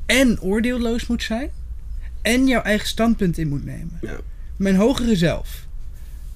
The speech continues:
Speaker 1: dat is oordeelloos. Ik kan met liefde overal naar kijken en ik kan echt zien dat iedereen vanuit zijn optiek het juiste probeert te doen. Maar ik hier als Finn, Jets,
Speaker 2: Mhm.
Speaker 1: heb een mening.
Speaker 2: Ja.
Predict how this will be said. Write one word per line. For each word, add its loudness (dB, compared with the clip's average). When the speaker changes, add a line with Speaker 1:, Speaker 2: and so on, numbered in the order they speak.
Speaker 1:
dat 2
is 2
oordeelloos. 2
Ik -4
kan 4
met 4
liefde 0
overal 0
naar 0
kijken 0
en 0
ik -2
kan -4
echt -2
zien 4
dat 0
iedereen 0
vanuit 0
zijn 2
optiek -2
het -2
juiste 2
probeert -4
te -8
doen. -8
Maar 4
ik 0
hier 2
als -6
Finn, 2
Jets, -2
Speaker 2:
Mhm. 0
Speaker 1:
heb -2
een 4
mening. 4
Speaker 2:
Ja. -6